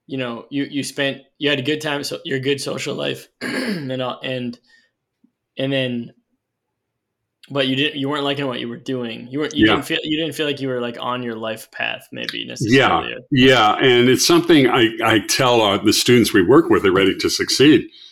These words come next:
Speaker 2: when they graduate. And fortunately for them, they can have five jobs between age twenty-two and thirty, and we couldn't do that.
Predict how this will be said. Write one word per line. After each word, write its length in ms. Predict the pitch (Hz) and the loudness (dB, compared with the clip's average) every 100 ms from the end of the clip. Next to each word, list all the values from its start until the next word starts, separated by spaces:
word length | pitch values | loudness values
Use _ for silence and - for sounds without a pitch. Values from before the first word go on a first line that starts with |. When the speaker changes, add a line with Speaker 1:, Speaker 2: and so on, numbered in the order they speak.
| - _ - | -20 _ 2
Speaker 2:
when 120 | 98 | 4
they 100 | 95 | 6
graduate. 680 | 104 113 147 107 87 90 - - - | 4 4 6 6 6 4 2 -6 0
And 360 | 104 101 98 - | 4 4 2 -2
fortunately 460 | - 147 175 196 127 | 2 4 4 4 4
for 180 | - 107 | 4 4
them, 480 | 101 139 101 92 90 _ _ _ _ | 4 4 4 0 -4 _ _ _ _
they 160 | - 165 | 2 4
can 160 | 180 | 6
have 400 | 120 135 151 196 | 6 6 4 2
five 360 | - 120 90 85 | 0 2 2 2
jobs 600 | 104 85 85 90 - - _ _ | 0 0 0 -4 -8 -14 _ _
between 440 | 107 - 113 101 | 0 4 4 6
age 280 | 101 95 - | 6 4 0
twenty-two 580 | - 104 95 92 104 95 | 2 4 4 4 4 4
and 120 | 87 | 4
thirty, 400 | - 123 123 87 | 4 4 4 4
and 140 | 92 101 | 4 4
we 100 | 147 | 4
couldn't 320 | 185 135 95 | 4 4 4
do 200 | 160 170 | 4 4
that. 240 | - - | 2 -2